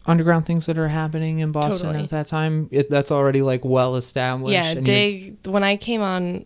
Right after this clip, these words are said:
Speaker 2: as an intern, the music, or music editor, also I think in general, the arts editor was Katie Drell, who's an amazing, like,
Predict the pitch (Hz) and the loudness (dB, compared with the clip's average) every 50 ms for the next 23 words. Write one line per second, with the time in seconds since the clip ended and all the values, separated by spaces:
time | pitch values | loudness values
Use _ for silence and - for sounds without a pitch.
0 | - _ - 180 170 165 175 165 - 175 175 175 170 - 175 165 160 165 160 160 | -12 _ -6 -6 -4 -4 -4 -4 -2 -2 -2 -2 -2 -4 -2 -2 0 0 0 -2
1 | 165 165 - - - - - - _ _ _ _ _ _ - 196 202 214 233 240 | -2 -6 -8 -14 -20 -20 -20 -20 _ _ _ _ _ _ -2 0 0 2 2 0
2 | 233 240 240 - - - - 185 175 175 175 165 165 - - 208 208 196 190 - | -2 -4 -6 -8 -6 -2 0 0 2 0 0 -2 -6 -6 -4 -4 -2 -2 -2 -4
3 | 180 175 175 170 165 165 170 160 - 170 160 165 170 165 160 151 156 156 160 160 | -2 -2 0 0 0 0 -2 -2 -4 -6 -6 -6 -4 -4 -4 -4 -6 -6 -6 -6
4 | 160 160 156 170 - - 170 170 165 - - - 160 165 156 165 156 156 156 160 | -6 -6 -6 -8 -8 -6 -6 -6 -8 -8 -8 -6 -6 -4 -4 -4 -4 -4 -6 -6
5 | 165 165 165 156 156 151 - - - - 175 165 165 165 160 - - 151 147 143 | -6 -6 -4 -4 -4 -6 -10 -8 -6 -4 -4 -4 -4 -8 -8 -6 -6 -4 -2 -2
6 | - - - 165 - - 165 156 - 147 156 - - - 156 151 151 151 156 165 | -4 -4 -8 -8 -6 -6 -6 -6 -8 -12 -16 -12 -8 -6 -6 -6 -4 -4 -6 -4
7 | 165 170 170 175 180 180 175 160 170 165 160 160 156 151 - - 151 151 - _ | -4 -4 -2 -2 -2 -2 -2 -2 -2 0 0 -2 -2 -4 -4 -6 -6 -8 -10 _
8 | - | -20